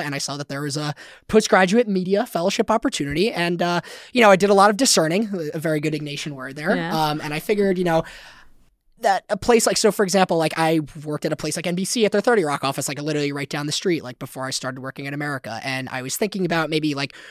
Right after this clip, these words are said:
Speaker 1: returning to a place like that after graduation, but I kind of always figured, like, a place like thirty Rock, it's always gonna be there. But this was, like,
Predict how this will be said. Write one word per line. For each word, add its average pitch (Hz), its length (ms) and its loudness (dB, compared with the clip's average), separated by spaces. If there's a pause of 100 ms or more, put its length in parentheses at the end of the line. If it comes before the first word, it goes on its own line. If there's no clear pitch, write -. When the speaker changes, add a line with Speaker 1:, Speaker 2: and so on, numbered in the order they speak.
(140)
Speaker 1:
returning 160 360 -2
to 147 80 0
a 139 60 -6
place - 280 -10
like - 140 -10
that 233 180 2
after 240 200 0
graduation, 196 680 2
but 151 100 -12
I - 40 -12
kind 240 140 -4
of 240 60 -6
always 196 220 0
figured, 156 240 -6
like, 131 160 -12
a - 20 -14
place 151 300 -10
like 131 240 -14
thirty 143 180 -8
Rock, 180 180 -6
it's - 120 -14
always 160 180 -4
gonna 147 140 -8
be 139 180 -12
there. 190 380 -4
But 156 140 -8
this 170 160 -4
was, 156 140 -4
like, 147 220 -2